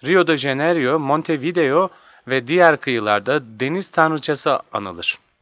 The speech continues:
Kalabalık kumun üzerinde binlerce mumun aydınlattığı bir ışık yakar ve sulara beyaz çiçeklerden bir bahçe salınır, parfümler, kolyeler, turtalar,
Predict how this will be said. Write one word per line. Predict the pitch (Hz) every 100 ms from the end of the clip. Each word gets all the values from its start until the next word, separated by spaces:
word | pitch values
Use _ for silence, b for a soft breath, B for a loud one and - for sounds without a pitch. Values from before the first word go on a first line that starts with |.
| _ B B B B
Kalabalık | - 180 196 208 214
kumun | 196 190
üzerinde | 190 151 165 170 170 139
binlerce | 160 175 180 165
mumun | 165 160 170
aydınlattığı | 151 143 139 147 143 - 151 151
bir | 147
ışık | 135 - -
yakar | 107 95 139 165 - B B -
ve | 147
sulara | - 160 165 175 147
beyaz | 156 170 -
çiçeklerden | 151 160 147 156 151 170 175
bir | 160 139
bahçe | 139 - 151
salınır, | 139 113 92 90 135 175
parfümler, | - 135 127 139 135 131 147
kolyeler, | - 143 131 120 131 -
turtalar, | 151 139 139 131 143